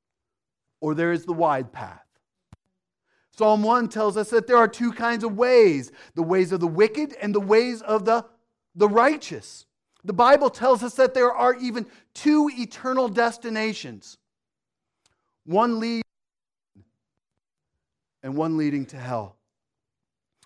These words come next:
And the book of Hosea is about a God who gives grace to wayward people like you and me because he is God.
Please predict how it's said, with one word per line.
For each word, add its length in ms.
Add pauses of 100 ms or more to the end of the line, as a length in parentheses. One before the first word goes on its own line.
(140)
And 100
the 60
book 360
of 120
Hosea 640 (340)
is 140
about 500
a 80
God 540
who 180
gives 600 (280)
grace 600 (220)
to 120
wayward 800
people 460
like 340
you 300
and 400
me 320 (240)
because 560 (160)
he 640 (100)
is 500 (160)
God. 500